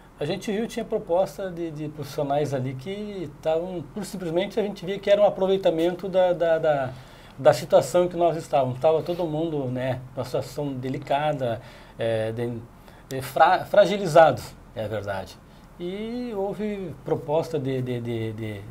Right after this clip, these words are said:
de alguns, alguns artistas aí em construção do memorial e, e não deu certo. Ah, em dois mil e quatorze, nós recebemos sim uma proposta de construção do memorial,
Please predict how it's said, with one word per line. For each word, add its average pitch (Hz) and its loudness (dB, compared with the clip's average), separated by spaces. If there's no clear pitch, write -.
de 123 -2
alguns, 127 0
alguns 127 -2
artistas 147 -4
aí 123 0
em 131 -6
construção 131 -8
do 131 0
memorial 170 0
e, 196 -6
e 202 -4
não 196 2
deu 196 -4
certo. - 0
Ah, 139 2
em 156 2
dois 190 4
mil 220 2
e 214 2
quatorze, 185 2
nós 160 -2
recebemos 143 -2
sim 139 -4
uma 131 -2
proposta 151 -2
de 117 -6
construção 123 -6
do 117 -2
memorial, 135 0